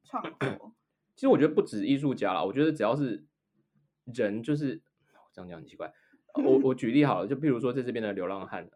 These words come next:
Speaker 2: 呃，这边游民，就是，呃，可能台湾人在台-，在路上看到游民会觉得，哦，他可能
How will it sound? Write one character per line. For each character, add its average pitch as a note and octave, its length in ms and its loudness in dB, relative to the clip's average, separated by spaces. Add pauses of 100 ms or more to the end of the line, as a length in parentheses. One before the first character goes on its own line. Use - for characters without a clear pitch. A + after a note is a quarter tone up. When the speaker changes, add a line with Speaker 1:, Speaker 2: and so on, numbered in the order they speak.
Speaker 2:
呃， F2 240 -14
这 C3+ 80 -2
边 C#3 100 2
游 F#2 180 0
民， F#2 320 -10 (480)
就 E3+ 120 -2
是， D#3 340 2 (380)
呃， A#2+ 440 -2
可 D3 120 0
能 D3 100 6
台 D3 220 6
湾 F3+ 180 4
人 C3+ 400 0 (140)
在 D#3 180 2
台-， A#2 280 0
在 C#3+ 160 0
路 C#3+ 140 2
上 C3+ 140 -2
看 C3 80 -2
到 B2 100 0
游 G2+ 140 -2
民 G2+ 160 -8
会 A2+ 80 -6
觉 G2+ 180 -4
得， F#2 80 -6
哦， F#2 240 -10
他 G2 120 -12
可 F#2+ 80 -14
能 E2 240 -16